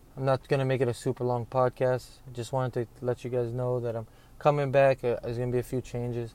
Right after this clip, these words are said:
I'm not sure exactly the direction. And I know I've said this before, but I'm trying to figure it out a little bit. And hopefully I find, you know, my direction in this whole thing.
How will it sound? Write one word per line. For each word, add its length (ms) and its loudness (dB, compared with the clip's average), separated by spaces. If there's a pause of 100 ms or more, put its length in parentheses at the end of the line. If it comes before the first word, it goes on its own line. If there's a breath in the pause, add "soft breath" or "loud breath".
I'm 60 -6
not 140 -2
sure 320 -2 (340 soft breath)
exactly 480 2
the 100 2
direction. 500 -2
And 80 -4
I 40 -2
know 180 4
I've 100 0
said 160 2
this 140 -2
before, 380 2
but 220 -2 (520 soft breath)
I'm 200 0
trying 240 2
to 80 0
figure 320 0
it 80 2
out 220 4
a 20 -6
little 200 4
bit. 240 2 (340 soft breath)
And 160 4
hopefully 680 12 (1400 soft breath)
I 380 12
find, 540 12
you 140 2
know, 240 2 (220)
my 160 2
direction 480 8
in 140 -4
this 240 -8
whole 180 4
thing. 220 -6